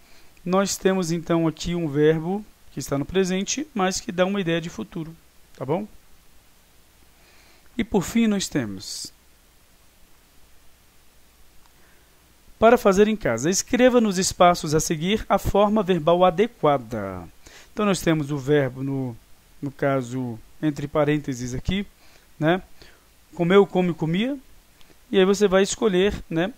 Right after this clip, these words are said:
a, no caso, forma verbal, que mais se adequa à situação comunicativa aqui.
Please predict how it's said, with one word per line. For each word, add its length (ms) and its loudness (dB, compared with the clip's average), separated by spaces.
a, 600 2
no 180 -6
caso, 300 0
forma 280 -2
verbal, 480 4
que 140 -2
mais 300 4
se 120 2
adequa 600 2
à 220 0
situação 800 -4
comunicativa 640 -4
aqui. 240 -14